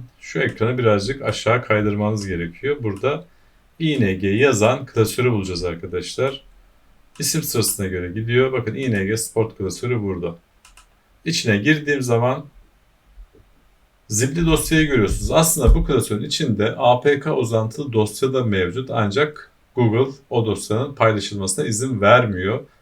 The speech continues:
Bu sebepten dolayı artık zipli olarak paylaşıyorum ve zipli dosyayı indirdikten sonra ufak bir işlem yapmanız gerekiyor. Burası çok önemli. Şimdi dosyanın üstüne tıkladım.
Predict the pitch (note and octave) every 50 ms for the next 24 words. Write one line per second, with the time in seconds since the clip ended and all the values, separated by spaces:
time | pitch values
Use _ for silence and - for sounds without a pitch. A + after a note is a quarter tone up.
0 | _ _ _ _ _ - A2+ D3 D3 - D3+ C3 A#2+ G#2+ G2 - - G#2+ G2+ G2+
1 | G2 G2+ G2 F#2 G2 A#2 D3 D#3+ E3 E3 - _ _ - - G#2+ G#2 G2+ - -
2 | - A2+ G#2 G#2+ G#2 - - C#3+ C3+ B2 A2 G2 F#2 F#2 - - G2+ F#2 F2+ F2
3 | - - C3 C3+ B2+ G#2 F#2+ G2 A#2 A#2+ - D#3 C#3+ C3+ A2+ - - - A2+ B2+
4 | D3 D3 C3 A2+ G#2 G2 - - A2 G#2+ G#2 - D#3 E3 D3 A#2+ - C#3 C3 B2
5 | - F#3 F#3 C3+ A#2 - - - C3+ C3+ C3 A2+ F#2+ - - - F#2+ F2 F2 F#2
6 | F2+ F2+ F2+ - D3 C#3+ C3 A2+ A2+ A2+ - - - C3 B2+ A2+ A2 F#2+ F2+ F2
7 | E2 G2 B2+ D3+ E3+ - - - - - - _ - - F3+ D#3+ D3+ F3 D#3+ E3
8 | - D#3 D#3 C#3 - - C3+ A#2+ B2 - F3 E3+ E3+ D3+ C3 A#2+ A2+ A#2 A#2 -